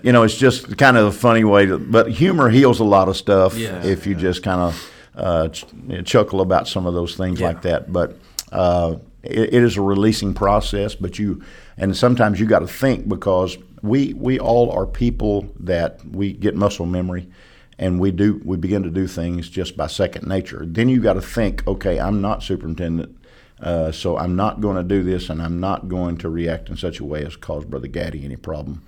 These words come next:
Speaker 1: because I don't want anybody coming to me thinking that I'm going to have some type of an alternative,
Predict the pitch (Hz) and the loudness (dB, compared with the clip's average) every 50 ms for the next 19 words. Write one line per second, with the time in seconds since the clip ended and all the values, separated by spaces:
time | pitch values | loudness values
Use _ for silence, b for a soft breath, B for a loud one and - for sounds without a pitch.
0 | b b b b b b - 82 73 - 73 73 78 - - - - 87 80 82 | b b b b b b -14 -10 -6 -6 -6 -6 -6 -10 -12 -10 -8 -6 -6 -6
1 | 80 62 76 87 82 82 80 82 80 78 78 - - 82 78 71 71 76 73 73 | -6 -6 -6 -6 -6 -6 -6 -6 -8 -8 -8 -8 -6 -6 -6 -6 -6 -8 -10 -8
2 | - - 92 90 80 - 82 80 78 78 76 76 73 69 - - - - 82 85 | -8 -6 -6 -6 -6 -6 -8 -8 -6 -6 -8 -8 -8 -8 -10 -10 -10 -10 -8 -8
3 | 82 73 82 82 80 78 76 76 78 73 73 71 73 71 - - - b b b | -8 -6 -6 -8 -8 -8 -8 -8 -8 -8 -8 -8 -10 -12 -14 -18 -20 b b b
4 | b b - - 87 76 73 - 80 78 76 71 - - - - 50 50 57 60 | b b -12 -10 -10 -8 -8 -8 -10 -10 -10 -10 -12 -12 -10 -10 -10 -10 -12 -14
5 | - - - - - 85 76 - 76 73 - - - 80 80 73 73 73 - 82 | -16 -18 -16 -14 -12 -10 -10 -8 -10 -10 -10 -8 -8 -8 -8 -8 -10 -10 -8 -8
6 | 76 73 62 - - - - | -8 -8 -10 -14 -18 -20 -20